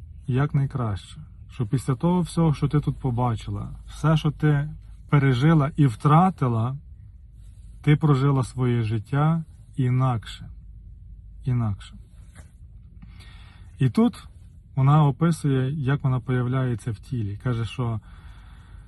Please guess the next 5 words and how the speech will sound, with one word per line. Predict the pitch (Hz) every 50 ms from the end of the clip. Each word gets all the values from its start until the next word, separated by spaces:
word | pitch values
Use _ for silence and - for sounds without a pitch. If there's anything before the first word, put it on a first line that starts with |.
| - - - - - - - - - - -
е, | 143 120 117 117 117 117 110 110 104 98 - - - - - - - - - - - - - - -
оця | 147 113 - 147
трансформація | - 160 147 139 - - 139 143 143 151 151 147 - - 131 131 131 123
з | 107 - -
душі | - 127 127 113 - - 151 151 147 139 131 127